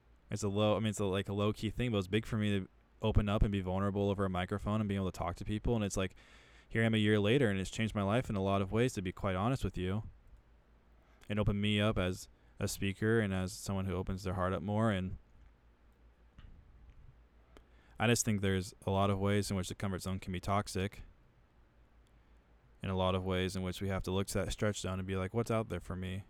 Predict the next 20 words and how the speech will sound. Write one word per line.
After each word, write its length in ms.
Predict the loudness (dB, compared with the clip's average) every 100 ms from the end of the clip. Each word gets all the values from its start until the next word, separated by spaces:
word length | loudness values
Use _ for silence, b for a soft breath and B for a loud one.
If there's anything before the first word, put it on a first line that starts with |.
| -6
And 140 | -4
how 120 | -2
can 160 | 0 -2
I 40 |
enter 240 | -2 -2 -4
a 40 |
situation 600 | -4 -4 -2 -2 -4 -6
being 340 | -4 -6 -6 -10 b b b b b
with 200 | -10 -8 -6
whatever 360 | -2 0 0
I, 80 | 0
wherever 340 | 2 2 4
I'm 180 | 2 2
at, 320 | 2 0 -2
like, 160 | -6 -4
where's 280 | 0 0 0
my 80 | -4
comfort 300 | -4 -4 -4
zone 180 | -4
here? 340 | -2 -4 -4